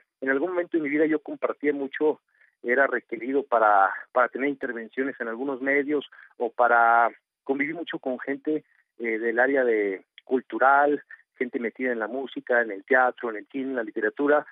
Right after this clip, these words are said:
y era gen-, me, me, me abrió mucho la, la expectativa que tienen y cómo ven, cómo perciben la lucha libre. Entonces, de repente me toqué tam-, me topé también con algunos estatus sociales o algunos sectores que en su momento la lucha libre era muy calificada junto con el boxeo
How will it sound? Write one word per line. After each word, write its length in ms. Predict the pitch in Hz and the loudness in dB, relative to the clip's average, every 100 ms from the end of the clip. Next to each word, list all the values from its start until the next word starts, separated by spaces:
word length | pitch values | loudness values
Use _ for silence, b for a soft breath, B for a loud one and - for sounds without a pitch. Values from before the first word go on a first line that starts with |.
| B B _ | B B _
y 180 | 147 156 | 0 2
era 160 | 175 - | 4 2
gen-, 240 | 160 151 | 0 0
me, 140 | 147 | -2
me, 220 | 139 139 135 | 2 0 2
me 120 | 139 | 0
abrió 180 | 135 160 | 2 -2
mucho 280 | 160 - | -4 0
la, 300 | 151 123 107 - _ _ - | 2 4 4 2 _ _ -10
la 60 | |
expectativa 680 | 117 127 - 123 - 147 147 | -8 -10 -6 -8 -4 -2 -2
que 140 | - | -4
tienen 400 | - 131 147 131 - | -8 -4 -4 -6 -10
y 60 | - | -14
cómo 320 | - 139 127 | -10 -6 -4
ven, 240 | 131 143 - | -4 -4 -8
cómo 180 | 143 147 | -6 -4
perciben 460 | - - 147 147 | -6 -6 -6 -2
la 80 | 113 | -2
lucha 260 | 139 - 123 | -2 -6 -4
libre. 340 | 151 135 - _ _ _ _ _ _ | -2 -2 -4 _ _ _ _ _ _
Entonces, 280 | 139 196 185 | 0 2 4
de 60 | |
repente 340 | 156 - 185 185 | 2 2 0 0
me 100 | 165 | 0
toqué 240 | 135 160 | -2 -2
tam-, 200 | 165 160 | -2 -2
me 140 | 135 127 | -2 -4
topé 240 | 123 160 | -4 -4
también 260 | 160 156 147 | -2 -4 -4
con 140 | 151 | -4
algunos 320 | 127 147 143 | -4 -4 -6
estatus 400 | - - 135 143 | -8 -4 -4 -4
sociales 460 | - - 127 123 123 | -12 -4 0 0 -2
o 60 | 120 | -4
algunos 240 | 127 143 | -4 -6
sectores 420 | 135 - 135 135 - _ _ b b b _ | -8 -2 -2 -2 -4 _ _ b b b _
que 460 | 139 135 131 127 117 - | 2 4 4 2 0 -6
en 120 | 139 | -8
su 120 | - 147 | -6 -4
momento 360 | 139 151 156 | 0 0 2
la 80 | 156 | 0
lucha 180 | 135 147 | 0 -2
libre 200 | 147 151 | 0 2
era 100 | 143 | 2
muy 180 | 135 143 | 0 -4
calificada 540 | 143 120 - 131 135 | -4 -6 -4 0 0
junto 240 | 143 135 - | -2 -12 -6
con 140 | 139 | -6
el 60 | 123 | -4
boxeo 500 | 131 - 123 143 | -8 -4 -2 -2